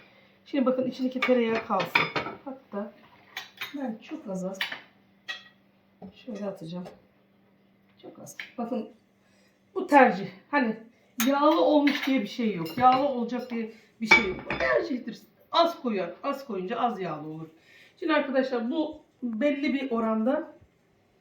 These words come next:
çok kay-, e, sıcakta değil. Böyle duracak. Ağır bir şekilde pişecek. Yani bir beş on dakika arasında pişecek. Bu, şu anda ben saate bak Safiyeciğim. Gözüküyor mu?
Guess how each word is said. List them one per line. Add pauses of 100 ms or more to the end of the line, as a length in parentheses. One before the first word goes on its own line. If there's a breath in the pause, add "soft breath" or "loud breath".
(560)
çok
kay-,
e,
sıcakta
değil. (800)
Böyle
duracak.
Ağır
bir
şekilde
pişecek.
Yani
bir
beş (560 soft breath)
on
dakika
arasında
pişecek. (360 soft breath)
Bu,
şu
anda
ben
saate
bak (360)
Safiyeciğim. (520)
Gözüküyor
mu?